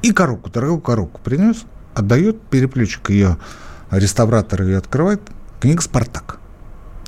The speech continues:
«Спартак». Он говорит: «Да, Михаил Борисович, книга великолепная, шикарная, еще советская. Я, конечно, с огромным удовольствием. Давайте я ее щас посмотрю,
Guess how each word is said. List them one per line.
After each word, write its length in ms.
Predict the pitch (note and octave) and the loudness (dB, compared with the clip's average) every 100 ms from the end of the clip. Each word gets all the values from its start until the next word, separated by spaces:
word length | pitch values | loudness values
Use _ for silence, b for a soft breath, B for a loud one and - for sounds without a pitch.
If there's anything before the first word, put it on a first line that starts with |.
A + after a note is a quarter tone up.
| - | -8
«Спартак». 340 | - - - - - - - - - - - - - - - - | -2 -2 -2 -12 -16 -18 -18 -18 -18 -18 -16 -16 -16 -16 -12 -6
Он 60 | D2 | 0
говорит: 220 | F#2+ F2 | 2 4
«Да, 480 | B2 A#2 G2+ F2+ D#2 | 6 6 4 -2 -6
Михаил 340 | D#2 - D2+ | -8 -8 -10
Борисович, 380 | C#2+ C#2+ - - - | -8 -10 -10 -10 -2
книга 380 | B2 B2+ G2 | 4 4 6
великолепная, 760 | G2 G2 - G#2+ A2 A2 - E2+ | 4 2 2 4 6 4 2 -6
шикарная, 920 | - E2+ - B2+ C3 A2+ G#2+ G2 F#2 | -6 -8 0 4 4 4 2 0 -2
еще 280 | E2+ - E2+ | -2 -6 -8
советская. 1200 | - F2+ G2 C#3 C3 - - F#2+ F#2+ F2 E2+ D#2+ B B B B - | -4 -2 2 4 4 0 -2 0 2 2 0 -2 B B B B 2
Я, 160 | G#2+ | 2
конечно, 380 | G#2+ G#2 F#2+ G2 | 4 0 0 -2
с 100 | G2 | -2
огромным 440 | F#2 G2+ F#2 F#2 | 0 2 2 2
удовольствием. 640 | E2+ F#2 G2+ C#3 - G#2+ F2+ | 2 4 4 2 2 0 2
Давайте 400 | G#2 G#2+ - F#2 | 2 2 2 0
я 140 | F#2 | 2
ее 100 | E2+ | 2
щас 240 | D#2 F2+ - | 0 -2 -2
посмотрю, 800 | - - F#2 - D3+ F#3 C#3+ | -6 -2 0 2 2 2 2